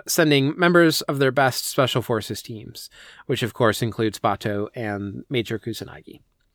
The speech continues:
Um, during the briefing in Berlin, uh, this is where they, like, learn all the stuff that we just talked about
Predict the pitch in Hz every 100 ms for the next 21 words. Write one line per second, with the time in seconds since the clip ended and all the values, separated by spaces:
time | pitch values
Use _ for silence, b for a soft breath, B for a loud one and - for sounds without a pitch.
0 | B B B B _ 131 117 113 123 143
1 | 139 135 135 127 151 135 139 131 117 120
2 | 143 151 147 139 - - 131 110 113 -
3 | 120 123 117 113 107 - _ _ - 135
4 | 127 120 120 123 - 117 147 127 113 117
5 | - 110 - 117 113